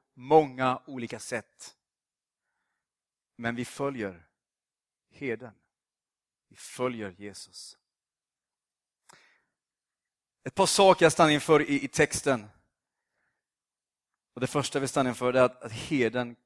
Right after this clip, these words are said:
kallar på sina får. Vi backar en bild.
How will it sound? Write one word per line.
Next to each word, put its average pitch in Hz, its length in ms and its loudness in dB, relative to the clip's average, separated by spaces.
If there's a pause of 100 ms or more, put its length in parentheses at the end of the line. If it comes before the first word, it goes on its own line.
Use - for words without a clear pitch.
kallar 107 840 -4 (640)
på 120 100 -20
sina 110 260 -8
får. 95 440 -14 (680)
Vi 98 80 -20
backar 110 320 -6
en 107 100 -10
bild. 98 240 -12